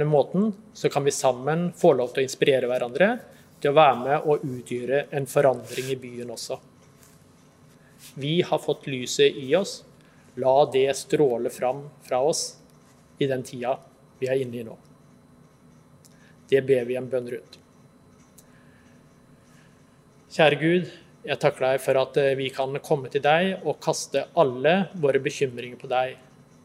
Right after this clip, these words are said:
fordi du har omsorg for oss.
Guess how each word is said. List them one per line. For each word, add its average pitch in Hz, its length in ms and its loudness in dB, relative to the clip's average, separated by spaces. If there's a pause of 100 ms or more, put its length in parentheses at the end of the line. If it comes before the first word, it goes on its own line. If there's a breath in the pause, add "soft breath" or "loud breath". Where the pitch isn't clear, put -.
(240)
fordi 139 320 4
du 135 380 -4
har 127 420 0
omsorg 127 480 -6
for 120 160 -10
oss. - 260 -14